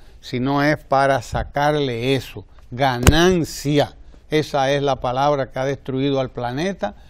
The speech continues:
en estos años que tenemos, eh,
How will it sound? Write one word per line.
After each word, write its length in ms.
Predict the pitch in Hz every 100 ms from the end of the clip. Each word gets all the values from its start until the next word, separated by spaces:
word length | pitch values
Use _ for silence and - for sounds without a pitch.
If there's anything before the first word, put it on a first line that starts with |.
| - -
en 380 | 151 175 208 233 - - - - - -
estos 520 | 139 131 - 113 143
años 440 | 127 127 110 107 - - - -
que 100 | 131
tenemos, 640 | 123 120 127 120 110 107 - - - - -
eh, 540 | 127 117 110 101 104